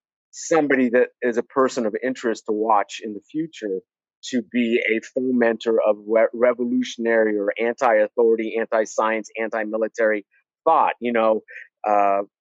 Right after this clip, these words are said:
and, and it's the Internet of Things to control the Internet. So the Internet isn't free. You guys get one, two, three strikes.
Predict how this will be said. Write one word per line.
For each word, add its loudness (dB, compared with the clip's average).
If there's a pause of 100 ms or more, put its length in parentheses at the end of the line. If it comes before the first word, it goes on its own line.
(920)
and, 0
and 0
it's 0
the 0
Internet 4
of 2
Things 0
to -4
control 0
the 0
Internet. 0
So 2
the 0
Internet 2
isn't -2
free. -2 (280)
You 0
guys 2
get 2
one, 0
two, -2 (100)
three -4
strikes. -2